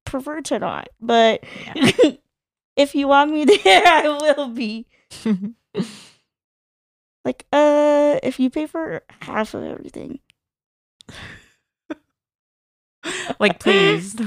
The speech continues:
Speaker 1: <laughs> Like, pl-, <laughs> I have
Speaker 2: Like,
Speaker 1: the
Speaker 2: they're
Speaker 1: funds
Speaker 2: not, like, they're not paying for a
Speaker 1: for the
Speaker 2: whole
Speaker 1: whole
Speaker 2: fucking wedding.
Speaker 1: wedding. <laughs> Literally, like, if I ever say no, it's 'cause I don't have the funds.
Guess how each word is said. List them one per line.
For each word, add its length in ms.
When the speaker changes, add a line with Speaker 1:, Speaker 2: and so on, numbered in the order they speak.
Speaker 1:
<laughs> 160
Like, 180
pl-, 120
<laughs> 20
I 600
have 100
Speaker 2:
Like, 120
Speaker 1:
the 60
Speaker 2:
they're 120
Speaker 1:
funds 560
Speaker 2:
not, 40
like, 180
they're 100
not 300
paying 320
for 200
a 60
Speaker 1:
for 80
the 140
Speaker 2:
whole 200
Speaker 1:
whole 120
Speaker 2:
fucking 280
wedding. 500
Speaker 1:
wedding. 680
<laughs> 680
Literally, 500
like, 200
if 140
I 100
ever 200
say 180
no, 180
it's 140
'cause 200
I 80
don't 140
have 120
the 80
funds. 540